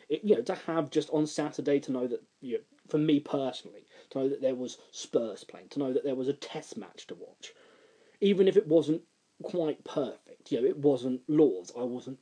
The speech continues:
able to go to the first day of an English test summer. You know, I wasn't able to go to White Hart Lane to watch the games, but having something that was live, even if it was imperfect, even if it was an empty stadium, even if it was weird playing Premier League in July,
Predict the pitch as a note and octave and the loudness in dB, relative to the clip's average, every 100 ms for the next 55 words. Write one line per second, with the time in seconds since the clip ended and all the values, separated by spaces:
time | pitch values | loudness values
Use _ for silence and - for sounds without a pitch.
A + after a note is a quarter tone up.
0 | _ B2+ B2+ C3 C3+ C#3+ B2+ C#3 C#3+ D3 | _ 0 0 -2 2 2 2 0 2 4
1 | C3 - C3 B2+ C3 C3 C3 - - C#3+ | 2 2 0 0 0 -2 -4 -8 -4 -4
2 | - - E2+ - - _ _ - G#2+ B2+ | -4 -16 -16 -20 -20 _ _ -10 -6 -4
3 | C3 B2 A#2 C#3+ C3+ C3 B2 C3+ B2 B2 | -2 -4 -4 -2 -2 0 -2 -2 -2 -6
4 | B2+ B2 C#3 C3+ F3 - - G#2 A2 G#2+ | -4 -6 -2 2 2 2 -8 -8 -8 -8
5 | G#2+ - - - F3+ - D#3+ E3+ D3 - | -10 -16 -20 -6 -4 0 2 2 0 0
6 | D#3 B2+ - G2+ G#2+ A#2 - - B2+ C#3+ | 0 0 -4 -8 -8 -12 -18 -8 -2 0
7 | C3+ - _ _ B2+ A#2+ G#2 G2+ C3+ C#3+ | -2 -4 _ _ -4 -4 -6 -2 0 0
8 | - - _ D#3 D#3 D#3 D3 D#3+ D#3+ C3+ | -4 -20 _ 2 4 2 2 2 2 -2
9 | B2 C#3 B2+ A#2 B2+ B2+ B2+ C3+ C3+ - | -4 -4 -8 -8 -10 -8 -6 -4 -6 -4
10 | E3 - B2 A#2 A#2+ A#2+ A#2 B2 D#3 C#3+ | -6 2 2 2 -2 -6 -6 -4 -4 -4
11 | C3 C#3+ C#3+ C#3 C3 C3+ C3+ C3+ C#3 C3+ | 2 4 4 2 -4 -4 -2 0 2 4
12 | C3+ C#3 D#3+ D3+ D#3 C3 - A#2+ A#2+ | 4 2 2 6 8 6 0 -8 -8